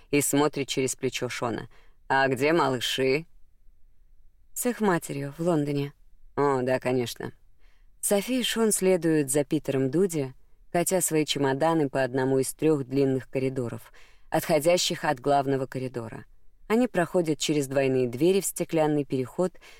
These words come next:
соединяющий старый дом с современным корпусом, а затем выкатывают чемоданы через дверь в задней части современного корпуса и по изогнутой дорожке идут к небольшому коттеджу в викторианском стиле.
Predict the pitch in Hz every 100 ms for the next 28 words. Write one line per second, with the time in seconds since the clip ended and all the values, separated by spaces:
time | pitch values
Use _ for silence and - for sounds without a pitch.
0 | - - 165 147 147 151 143 135 143 -
1 | - 139 131 120 156 175 175 - - -
2 | 156 147 143 147 139 135 131 117 - 123
3 | - 127 - - - 175 180 269 302 233
4 | 185 202 190 180 - 160 151 156 160 151
5 | - 139 127 127 160 175 131 139 127 131
6 | - 151 156 - - 139 131 131 143 143
7 | 135 131 - 151 165 147 - 139 - -
8 | - - 262 196 180 165 175 165 139 139
9 | - 127 127 160 196 - 143 139 165 -
10 | 147 131 123 - 147 131 123 123 160 165
11 | - 151 - - - 156 - 151 143 143
12 | 147 - 135 127 - 127 113 -